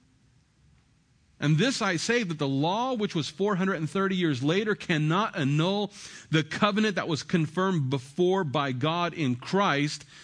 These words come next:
that it should make the promise of no effect. For if the inheritance is of the law, it is no longer of promise, but God gave it to Abraham by promise." What purpose then does the law serve?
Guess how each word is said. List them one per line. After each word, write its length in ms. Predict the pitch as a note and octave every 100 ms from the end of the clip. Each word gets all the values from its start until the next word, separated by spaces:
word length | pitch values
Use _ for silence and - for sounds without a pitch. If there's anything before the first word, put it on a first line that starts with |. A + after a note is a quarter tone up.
| - -
that 140 | E3
it 120 | D#3
should 380 | D3+ - G#3+ G3
make 280 | F#3+ F#3+ E3
the 100 | C#3
promise 560 | - G#3 G3+ F#3 E3 E3
of 140 | C3
no 300 | C#3+ E3+ G3+
effect. 520 | D#3+ F3+ C#3 A#2+ - - - -
For 180 | F#3 E3+
if 220 | E3+ -
the 140 | F3
inheritance 760 | D3+ C3 F3+ G#3+ G#3+ G#3+ G3+ -
is 260 | E3+ C3+ -
of 300 | F3+ F#3 D3
the 120 | D3+
law, 560 | C3 C#3 E3 F3+ F#3+ F#3+ - C3
it 100 | D#3
is 160 | D3 B2
no 300 | C#3 D3+ D#3
longer 520 | C#3+ C#3+ C#3 C3+ C3
of 320 | B2+ A#2+ -
promise, 640 | - D3+ B2 A2 F#2+ -
but 360 | C3+ B2+ - A2+
God 340 | C3 B2 G2+
gave 180 | G2+ G2+
it 80 | F#2+
to 160 | - G#2+
Abraham 440 | G#2 F2+ F2 E2+
by 100 | F2
promise." 800 | - F2 D#2+ D#2 D#2+ - - - - - _ _ _ _ _ _ _ _ _ _ _ _ _ _
What 160 | A2+ G#2
purpose 300 | B2 A2 G2+
then 180 | A2 G2+
does 180 | F2+
the 80 | G2
law 220 | G2 F#2+
serve? 640 | F2+ B2 C3+ F#2 D#2 -